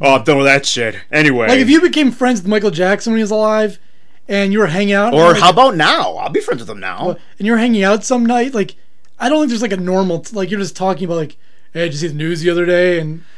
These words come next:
Speaker 1: Let me tell you something. If I was hanging out with Michael Jackson, I would fuck Michael Jackson just for the story.
Speaker 2: I suppose.
Speaker 1: Wouldn't you?
Speaker 2: I mean, he was the, when he was alive, he was the biggest,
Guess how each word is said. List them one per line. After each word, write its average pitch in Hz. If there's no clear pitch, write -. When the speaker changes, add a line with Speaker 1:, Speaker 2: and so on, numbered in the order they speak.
Speaker 1:
Let 180
me 339
tell 247
you 226
something. 104
If 101
I 143
was 285
hanging 220
out 180
with 156
Michael 160
Jackson, 110
I 165
would 294
fuck -
Michael 160
Jackson 123
just 135
for 185
the 180
story. 120
Speaker 2:
I 143
suppose. 127
Speaker 1:
Wouldn't 226
you? 240
Speaker 2:
I 240
mean, 311
he 294
was 359
the, 247
when 233
he 359
was 359
alive, 311
he 254
was 233
the 226
biggest, 202